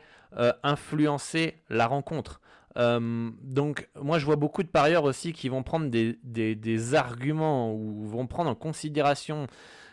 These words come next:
des éléments qui, finalement, ne sont absolument pas pertinents pour la cotation de leur, euh, de leur, euh, de leur match. Euh, par exemple, dire, euh, « Ouais, cette équipe doit absolument gagner. »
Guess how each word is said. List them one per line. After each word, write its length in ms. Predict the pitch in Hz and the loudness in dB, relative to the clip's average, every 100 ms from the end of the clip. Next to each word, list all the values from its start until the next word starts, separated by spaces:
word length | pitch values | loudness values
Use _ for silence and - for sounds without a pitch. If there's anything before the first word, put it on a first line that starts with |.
| - | -14
des 580 | 113 117 117 113 113 160 | 0 4 4 4 4 4
éléments 800 | 165 160 156 156 160 185 196 165 | 6 6 4 2 2 2 0 -6
qui, 300 | - - 135 | -14 -10 -6
finalement, 680 | 127 - - 156 156 151 170 | -6 -8 -6 0 2 2 0
ne 60 | 160 | -2
sont 240 | - 135 | -6 -4
absolument 540 | 139 - - 147 143 | -4 -4 -2 0 0
pas 160 | 135 127 | -2 -4
pertinents 680 | - 156 - - 151 160 160 | 0 -4 -4 -6 -2 -2 -2
pour 160 | 135 | 0
la 120 | 131 123 | 0 2
cotation 560 | 135 - 120 - 143 | 0 0 -4 -4 -6
de 60 | 135 | 0
leur, 220 | 117 107 | 0 0
euh, 240 | 104 101 98 - - - - | 0 0 -2 -10 -20 -20 -4
de 80 | 113 | 2
leur, 220 | 113 101 | 4 4
euh, 1000 | 107 104 101 98 95 92 90 87 82 78 | 2 2 2 2 0 -2 -2 -4 -6 -6
de 120 | 92 110 | -4 0
leur 180 | 117 | 0
match. 380 | 120 117 95 - - | 2 2 0 -4 -4
Euh, 640 | 98 98 98 98 95 95 - _ _ _ - - - - _ - | 0 0 0 -2 -4 -6 -8 _ _ _ -20 -20 -20 -20 _ 0
par 120 | 98 | 2
exemple, 380 | 123 131 170 156 | 2 2 4 2
dire, 320 | 123 151 139 | 2 2 6
euh, « 220 | 120 117 - _ | 6 6 2 _
Ouais, 240 | 143 170 160 | 2 4 4
cette 260 | - 139 | 2 0
équipe 300 | 147 139 175 | 0 -2 -4
doit 140 | 131 135 | 4 4
absolument 500 | 131 - 147 143 143 | 4 2 2 2 2
gagner. » 500 | 135 139 156 190 | 2 2 0 0